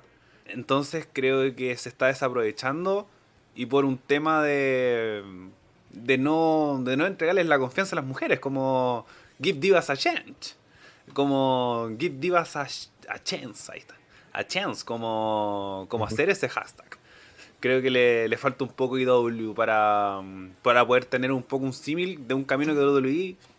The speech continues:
Speaker 1: viene un poco cimentándose un poco de más atrás. Entonces, esa historia ya la marca W W E y tú llegas con A E W con algo ya hecho, con algo ya mucho más armado, sobre todo en el tema de Occidente. En Oriente es más fácil,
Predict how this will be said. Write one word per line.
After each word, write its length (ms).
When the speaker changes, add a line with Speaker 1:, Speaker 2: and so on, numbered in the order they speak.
Speaker 1:
viene 280
un 80
poco 200
cimentándose 520
un 80
poco 200
de 120
más 160
atrás. 240
Entonces, 720
esa 180
historia 480
ya 160
la 100
marca 280
W 200
W 220
E 60
y 60
tú 120
llegas 460
con 180
A 20
E 80
W 300
con 180
algo 220
ya 180
hecho, 380
con 180
algo 220
ya 160
mucho 320
más 220
armado, 540
sobre 240
todo 160
en 60
el 120
tema 220
de 60
Occidente. 680
En 140
Oriente 440
es 60
más 160
fácil, 380